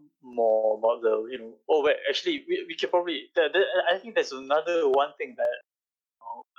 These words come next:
that's been on the rise, actually, is the, um, A R integration on mobile phones juga,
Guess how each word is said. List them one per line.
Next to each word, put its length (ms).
that's 140
been 220
on 120
the 120
rise, 280
actually, 300
is 220
the, 340
um, 200
A 140
R 180
integration 540
on 240
mobile 260
phones 300
juga, 100